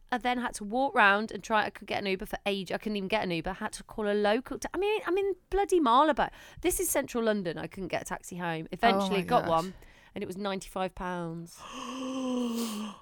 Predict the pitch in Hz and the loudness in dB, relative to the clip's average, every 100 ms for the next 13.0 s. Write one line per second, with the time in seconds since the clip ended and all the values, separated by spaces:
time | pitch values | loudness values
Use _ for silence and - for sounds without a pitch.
0 | _ _ 160 156 156 - 220 220 220 220 | _ _ -12 -10 -8 -4 -4 -2 -2 -4
1 | 220 208 190 _ - 208 226 - 208 240 | -4 -6 -8 _ -4 -2 -2 0 2 2
2 | - 226 233 254 185 175 170 165 220 196 | 2 2 2 2 0 0 0 2 2 0
3 | 147 - 214 208 214 - 196 180 170 180 | -4 2 2 2 -2 -2 -2 -2 -4 -6
4 | 190 170 160 156 _ _ _ - 170 - | -4 -2 -4 -8 _ _ _ -12 -10 -8
5 | - - 156 165 147 - 151 151 151 - | -10 -8 -8 -8 -12 -10 -8 -8 -10 -12
6 | - - - 214 214 208 208 208 208 208 | -20 -20 6 10 10 10 6 4 -2 -4
7 | 208 - - 311 339 - 262 302 - 320 | -4 -4 4 4 4 6 6 6 4 -2
8 | 320 330 247 202 185 190 175 196 - 208 | -2 2 6 6 4 -2 -4 -4 -4 -8
9 | 180 180 180 - - 185 - - 170 - | -8 -8 -10 -12 -14 -12 -12 -8 -8 -8
10 | - - - 247 226 196 175 170 175 - | -18 -16 0 2 2 2 0 -2 -8 -8
11 | 160 156 143 139 _ _ _ _ _ - | -8 -6 -8 -12 _ _ _ _ _ -10
12 | - - - - - - 262 269 269 254 | -8 -8 -8 -10 -10 -4 4 8 10 10